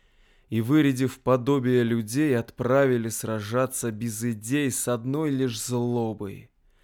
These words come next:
что без смысла и без тени, что заставляет гнить тела и души. Вы сделаете, что мы не смели, а кто не сдохнет, тех в объятиях задушим.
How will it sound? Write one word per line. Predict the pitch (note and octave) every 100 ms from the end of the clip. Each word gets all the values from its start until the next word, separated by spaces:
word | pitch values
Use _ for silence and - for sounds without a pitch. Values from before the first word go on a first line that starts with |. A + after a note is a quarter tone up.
| _ _ _ _
что | - - A2
без | G2+ A2+ -
смысла | - A#2 B2+ C3 - A2+ A#2
и |
без | A2+ A#2 - -
тени, | - B2+ A#2+ G#2+ G2+ G2 _ _ _ _
что | - - A#2
заставляет | A#2+ A#2 C3+ C3+ C3+ C#3 D3+ C3+ A#2+
гнить | C3 C#3 D3 E3 -
тела | - C#3 C#3 D3
и | C#3 C3+
души. | A2+ C#3 B2+ A2 - G#2 A#2 _ _ _ _ _
Вы | A2+ A2+
сделаете, | A2 G#2 B2 D3+ C3+ A2+ G2 -
что | G2+ - - A2+
мы | A2+
не | G#2 G#2+
смели, | - A#2 A2 G#2 F#2 F2+ _ _ _ _ _ _
а | - -
кто | - A#2
не | G#2+ G#2+
сдохнет, | G2+ G#2+ C3 C#3 - F#2+ - _
тех | - G#2+ -
в | A2+
объятиях | G2 A2 A2 G2 - F#2+ F#2+
задушим. | G#2 G2 - A2 - -